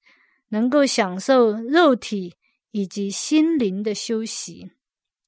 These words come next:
当然这个要长久的实施，很多时候并不容易，有些时候也会有例外的情况，没有办法，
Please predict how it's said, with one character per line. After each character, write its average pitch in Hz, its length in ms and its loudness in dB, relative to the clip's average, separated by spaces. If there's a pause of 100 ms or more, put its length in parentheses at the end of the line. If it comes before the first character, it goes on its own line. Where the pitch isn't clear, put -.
(880)
当 285 160 2
然 262 160 2
这 285 140 -2
个 269 100 2
要 247 400 4
长 240 500 -2
久 208 220 0
的 185 100 -6
实 208 320 -6
施， 240 420 -4 (400)
很 214 300 -4
多 320 160 2
时 233 200 -2
候 226 340 0 (380)
并 247 200 2
不 247 120 -2
容 202 280 -2
易， 254 280 -2 (300)
有 247 120 0
些 403 160 4
时 311 180 2
候 330 300 2 (240)
也 226 400 4
会 302 480 4
有 208 220 0
例 277 220 4
外 269 200 4
的 214 80 2
情 202 300 -4
况， 220 260 -2 (300)
没 277 160 2
有 311 120 4
办 240 380 2
法， 175 380 -4